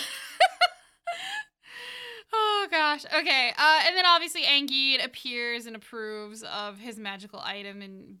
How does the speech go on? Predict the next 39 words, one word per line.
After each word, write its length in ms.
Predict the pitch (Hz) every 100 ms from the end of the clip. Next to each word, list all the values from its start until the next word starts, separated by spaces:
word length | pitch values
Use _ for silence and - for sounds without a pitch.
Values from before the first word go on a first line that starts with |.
| -
being 440 | 202 202 208 202
there. 520 | 190 190 190 196 202 -
Uh, 880 | 196 196 190 185 180 175 135 - - _ _ _ -
I 60 | 247
remember 280 | 254 262 254
that 160 | 254 240
was 120 | 240
a 40 |
big 300 | 208 226 208
thing 260 | 233 220 208
that 140 | 202
Josh 300 | 196 196 190
said 180 | - 208
it 120 | -
was, 120 | 202
he 160 | 202 214
felt 320 | - 196 -
worried 440 | 202 214 208 208 208
about 420 | 196 190 - 196
that, 200 | 196 -
like, 180 | 202 196
you 60 |
know, 120 | 202
Anguide 440 | 190 208 214 202 214
doesn't 300 | 202 196 165
physically 440 | 214 196 196 202 190
appear 580 | 190 - 190 202 214 208 -
the 60 |
same 340 | 214 233 220 220
way. 280 | 220 226 226
Like, 140 | 202
she's 180 | - 190
kind 200 | 208 202
of 80 | 196
more 180 | 190
dreamlike 720 | 175 180 185 190 196 196 202 196
and 260 | 190 190 185
abstract. 800 | 180 190 - 214 208 214 220 _ _ - - 247 -
Um, 520 | 247 240 233 226